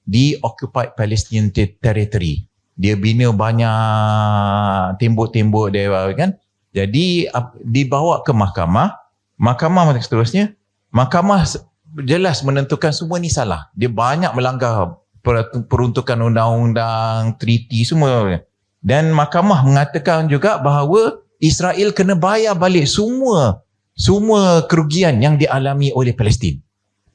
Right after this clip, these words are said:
Kan? Tetapi ini advisory opinion, kan? I C J ni dia ada dua bentuk pendakwaan. Satu, ah, satu negara lawan negara. Kalaulah kita dispute batu putih masa tu, kan?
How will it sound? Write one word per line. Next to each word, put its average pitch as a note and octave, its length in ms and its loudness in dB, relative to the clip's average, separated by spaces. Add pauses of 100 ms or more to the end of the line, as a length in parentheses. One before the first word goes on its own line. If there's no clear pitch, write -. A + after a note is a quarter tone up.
(140)
Kan? B2 240 2 (320)
Tetapi D#3 320 0
ini A3+ 240 -2
advisory D#3+ 560 0
opinion, C#3+ 480 2
kan? E2 320 -2 (260)
I A#2+ 160 -2
C D3+ 160 -6
J D#3+ 240 0
ni G#3 80 0
dia E3+ 160 0
ada D3+ 160 -2 (560)
dua D#3+ 240 0
bentuk C3+ 720 -2
pendakwaan. A2+ 560 -2
Satu, D#3 480 -4
ah, G#2+ 160 -2
satu A#2+ 560 -6
negara C#3 640 -2
lawan A#2+ 320 -2
negara. A2 560 -2 (480)
Kalaulah B2 480 0
kita C3 240 -4
dispute A#2+ 400 -4
batu A#2+ 240 -4
putih A2+ 400 -4
masa G2 320 0
tu, F#2+ 80 -4
kan? A#2+ 400 -2